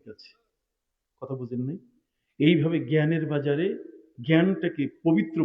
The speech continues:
করতে, পরিচ্ছন্ন করতে, ক্লিন করতে, ফিল্টার যেখানে আছে, কথা কন না, রিফাইনারি যেখানে আছে সেখানে আসছেন। তাদের জ্ঞানগুলোকে ধুয়ে মুছে এগুলোকে ক্লিন করে সুন্দর করে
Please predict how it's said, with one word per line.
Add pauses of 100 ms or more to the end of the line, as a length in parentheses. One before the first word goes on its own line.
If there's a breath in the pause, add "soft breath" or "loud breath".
করতে,
পরিচ্ছন্ন
করতে,
ক্লিন
করতে,
ফিল্টার (100)
যেখানে
আছে, (600)
কথা
কন
না, (540)
রিফাইনারি
যেখানে
আছে
সেখানে
আসছেন। (380)
তাদের
জ্ঞানগুলোকে
ধুয়ে
মুছে (220)
এগুলোকে
ক্লিন
করে (500)
সুন্দর
করে